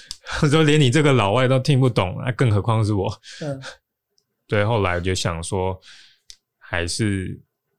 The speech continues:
Speaker 1: 要想另外的路。那在读了一年之后，刚刚好台湾有一个创业的比赛。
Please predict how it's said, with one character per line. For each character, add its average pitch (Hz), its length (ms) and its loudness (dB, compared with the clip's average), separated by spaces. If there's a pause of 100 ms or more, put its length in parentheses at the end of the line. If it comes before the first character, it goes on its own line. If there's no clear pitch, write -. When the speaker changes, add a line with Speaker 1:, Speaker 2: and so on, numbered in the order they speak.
(260)
Speaker 1:
要 98 220 -2
想 85 380 -6
另 101 160 0
外 98 160 -2
的 87 140 -4
路。 90 360 -4 (1000)
那 143 360 0 (300)
在 135 160 2
读 - 180 0
了 117 140 4
一 135 60 2
年 104 180 2
之 110 180 -2
后， 110 140 0
刚 104 180 -4
刚 101 200 -2
好 98 160 -2
台 90 180 -6
湾 92 240 -4
有 85 180 -6
一 98 60 -6
个 107 180 -6
创 92 280 -8
业 87 100 -4
的 90 100 -6
比 110 220 -12
赛。 - 320 -8